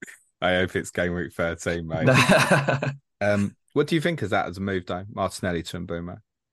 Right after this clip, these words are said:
Speaker 1: And to be honest, if I did get Mbeumo in, the, the
Speaker 2: You would
Speaker 1: thing is, though,
Speaker 2: bench him.
Speaker 1: it's, it's conflicting 'cause obviously I'd play Saliba. So then
Speaker 2: Yeah.
Speaker 1: I'm just buying a player to play against someone else in my team.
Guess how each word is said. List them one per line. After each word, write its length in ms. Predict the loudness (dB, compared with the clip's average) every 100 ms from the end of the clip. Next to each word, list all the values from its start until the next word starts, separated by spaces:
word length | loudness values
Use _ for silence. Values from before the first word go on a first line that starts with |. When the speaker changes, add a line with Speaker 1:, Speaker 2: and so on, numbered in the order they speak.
| _ _
Speaker 1:
And 140 | -2 -2
to 80 | 2
be 60 |
honest, 180 | 0 2
if 80 | 0
I 60 |
did 160 | 2 2
get 180 | 0 0
Mbeumo 500 | 0 0 0 0 -2
in, 220 | -6 -16 _ _ _ _ _ _
the, 80 | -10
the 80 | -6
Speaker 2:
You 100 | 0
would 40 | 2
Speaker 1:
thing 120 | 2
is, 120 | 2
though, 120 | 2
Speaker 2:
bench 120 | 0
him. 40 | -4
Speaker 1:
it's, 140 | -8 -6
it's 280 | -4 -4 -8 _ _ _ -16 -4
conflicting 500 | -2 0 -2 -2 -4
'cause 120 | -4
obviously 220 | -4 -2
I'd 120 | -2
play 160 | -2 -4
Saliba. 560 | -4 -6 -6 -8 -12 -14 _ _ _ _ _ _ _ -6
So 140 | 0
then 100 | 2
Speaker 2:
Yeah. 80 | 2
Speaker 1:
I'm 60 |
just 180 | 0 0
buying 240 | 4 4 2
a 60 |
player 280 | 2 2 2
to 100 | -2
play 240 | -2 0 0
against 360 | -4 -8 -14
someone 380 | -2 0 2 0
else 240 | -2 -4
in 60 | -8
my 100 | -6
team. 320 | 0 0 0